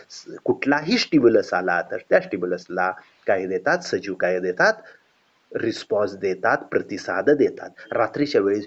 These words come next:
आपण काय केले? अचानक किचनमध्ये light लावली की झुरळं काय होतात? अंधारा-, अंधाराच्या दिशेने पळून जातात. हा दिलेला त्यांनी लाईटला दिलेला प्रतिसाद आहे. Response to the stimulus.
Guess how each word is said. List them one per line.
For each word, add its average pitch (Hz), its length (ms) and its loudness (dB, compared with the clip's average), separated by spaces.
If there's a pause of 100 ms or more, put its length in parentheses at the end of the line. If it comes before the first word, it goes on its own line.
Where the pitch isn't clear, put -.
(140)
आपण 101 240 -2
काय 92 140 0
केले? 101 220 -4
अचानक 139 500 -4
किचनमध्ये 107 760 -4
light 131 240 0
लावली 104 320 2
की - 340 -10
झुरळं 107 360 4
काय 107 160 4
होतात? 95 300 2
अंधारा-, 92 400 0 (120)
अंधाराच्या 98 480 2
दिशेने 98 360 -2
पळून 101 500 2 (460)
जातात. - 340 -10 (260)
हा 165 120 -2
दिलेला 120 360 -2
त्यांनी 127 300 0
लाईटला 107 360 2
दिलेला 113 420 2 (280)
प्रतिसाद 185 520 0
आहे. 95 140 -6 (320)
Response 110 600 0
to 101 80 0
the 175 100 6
stimulus. 92 680 0